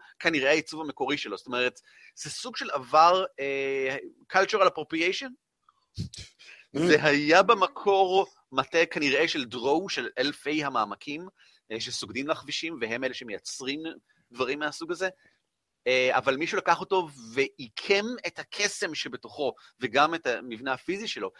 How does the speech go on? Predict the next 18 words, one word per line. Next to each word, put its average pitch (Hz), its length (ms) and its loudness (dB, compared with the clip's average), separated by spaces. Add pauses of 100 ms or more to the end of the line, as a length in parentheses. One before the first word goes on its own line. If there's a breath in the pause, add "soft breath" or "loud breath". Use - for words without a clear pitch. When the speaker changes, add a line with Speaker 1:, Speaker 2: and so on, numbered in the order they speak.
(180 loud breath)
Speaker 1:
זה 127 100 -4
דורש 165 440 0 (1160)
הבנה 156 440 6
ברמה 110 520 2
גבוהה, 131 840 8
ומקום 107 680 -2
כלשהו 135 600 -4
עם 113 220 -14 (420 soft breath)
ציוד 139 340 -6
שאתה 131 200 -6
לא 135 60 4
יכול 127 160 0
לעלות 117 140 2
בדעתך, 110 480 2 (220)
אבל, 104 400 4 (440 soft breath)
אה, 110 240 2 (360)
ללא 120 180 0
ספק, - 460 0